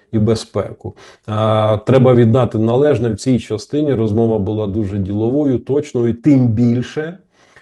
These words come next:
що загалом, згідно стратегічного плану <clears throat> Європейського Союзу, на період до дві тисячі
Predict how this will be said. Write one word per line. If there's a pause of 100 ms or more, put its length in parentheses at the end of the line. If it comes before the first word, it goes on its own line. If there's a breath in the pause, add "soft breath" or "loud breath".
(120 soft breath)
що
загалом,
згідно
стратегічного
плану (120)
<clears throat>
Європейського
Союзу,
на
період
до
дві
тисячі